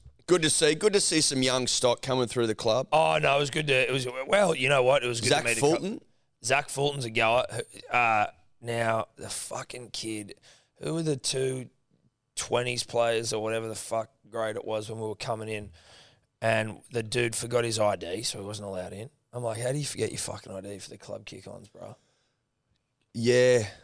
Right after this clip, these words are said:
Speaker 1: Luke, maybe?
Speaker 2: Uh, I feel like it was a Chad or a fucking Cade, not a Cade, I'd remember a
Speaker 1: No, we
Speaker 2: Cade.
Speaker 1: do remember that. Callum?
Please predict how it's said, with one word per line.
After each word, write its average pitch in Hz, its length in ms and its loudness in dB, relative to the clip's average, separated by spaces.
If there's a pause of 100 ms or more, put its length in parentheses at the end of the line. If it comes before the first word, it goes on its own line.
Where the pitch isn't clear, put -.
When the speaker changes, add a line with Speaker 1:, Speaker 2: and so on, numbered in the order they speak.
(140)
Speaker 1:
Luke, 110 580 2 (500)
maybe? 226 520 -2
Speaker 2:
Uh, 123 520 -4
I 120 100 0
feel 139 180 -2
like 131 80 0
it 123 40 -4
was 107 120 -4
a 95 80 -8
Chad 104 800 0
or 95 200 -6
a 90 260 -6
fucking 90 760 -18 (1900)
Cade, 107 720 -2
not 120 180 0
a 107 60 -2
Cade, 101 420 -4
I'd 101 140 -2
remember 104 260 -8
a 107 40 2
Speaker 1:
No, 90 400 4
we 98 80 2
Speaker 2:
Cade. 95 80 0
Speaker 1:
do 87 60 0
remember 80 320 -4
that. 65 320 -2 (360)
Callum? 135 560 0